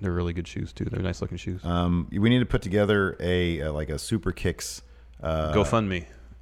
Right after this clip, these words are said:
Speaker 2: No, I was gonna say
Speaker 1: Patreon.
Speaker 2: a care package.
Speaker 1: Oh.
Speaker 2: Yeah, no.
Speaker 1: Oh,
Speaker 2: So
Speaker 1: I mean
Speaker 2: you
Speaker 1: to
Speaker 2: can,
Speaker 1: sell.
Speaker 2: yeah,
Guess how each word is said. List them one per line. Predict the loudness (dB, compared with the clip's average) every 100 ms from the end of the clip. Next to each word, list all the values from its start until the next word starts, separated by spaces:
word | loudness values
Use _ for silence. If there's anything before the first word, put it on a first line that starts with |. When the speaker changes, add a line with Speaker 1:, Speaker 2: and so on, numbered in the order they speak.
| -20 -4
Speaker 2:
No, | 2 6 8
I | 8
was | 8
gonna | 6
say | 6 6
Speaker 1:
Patreon. | 6 4
Speaker 2:
a |
care | 4 4 6
package. | 6 4 -2 -10 -12 -10 0
Speaker 1:
Oh. | 2 2 -2 -12 -4
Speaker 2:
Yeah, | 0 0 -2 -10 -8
no. | -6 -4 -8 -16 -20 -20 0
Speaker 1:
Oh, | 2
Speaker 2:
So |
Speaker 1:
I |
mean | 4
Speaker 2:
you | 2
Speaker 1:
to |
Speaker 2:
can, | 4
Speaker 1:
sell. | 6 6 2
Speaker 2:
yeah, | 4 4 4